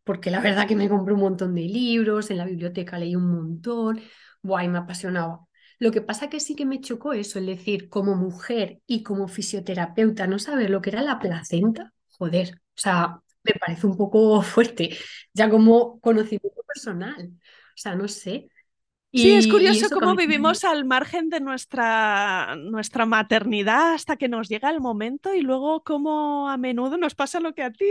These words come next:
Speaker 2: ¿no? Que de pronto nos sumergimos en esos meses de embarazo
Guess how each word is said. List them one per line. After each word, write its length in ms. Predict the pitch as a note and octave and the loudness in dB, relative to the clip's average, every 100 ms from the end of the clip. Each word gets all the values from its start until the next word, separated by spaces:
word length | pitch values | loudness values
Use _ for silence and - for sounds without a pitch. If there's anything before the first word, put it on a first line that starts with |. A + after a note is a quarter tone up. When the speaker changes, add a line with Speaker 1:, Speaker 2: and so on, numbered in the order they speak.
| G4 | -2
Speaker 2:
¿no? 140 | F#4 | -4
Que 100 | G4+ | -8
de 240 | D#4+ C4+ C#4 | -6 -4 -4
pronto 300 | C#4+ D#4+ F4 | -2 -4 -4
nos 160 | F4 | -6
sumergimos 760 | - D4+ C#4 - E4+ F#4 D#4 D4+ | -4 -2 -4 -4 -4 -2 -2 -4
en 120 | C4+ | -8
esos 280 | - D4+ C#4+ | -6 -6 -6
meses 400 | C#4+ E4 D#4 C#4+ | -6 -6 -6 -4
de 60 | |
embarazo 600 | C#4 C4 A#3+ C4+ - D4+ | -2 0 2 0 -2 -4